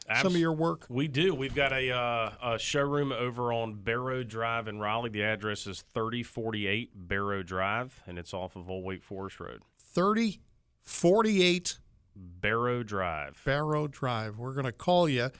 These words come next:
Speaker 1: at two three one seven one eight one before we just come over.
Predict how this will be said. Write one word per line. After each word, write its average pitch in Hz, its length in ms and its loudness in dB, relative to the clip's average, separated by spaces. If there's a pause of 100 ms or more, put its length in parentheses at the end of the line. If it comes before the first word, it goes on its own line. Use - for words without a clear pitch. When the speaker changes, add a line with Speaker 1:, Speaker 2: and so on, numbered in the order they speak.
(240)
Speaker 1:
at 123 180 -2
two 208 220 6
three 190 280 4
one 175 320 4
seven 165 460 4
one 156 340 2
eight 185 280 0
one 131 260 0
before 151 320 -2
we 143 160 -2
just - 380 -2
come 160 200 -4
over. 165 280 -2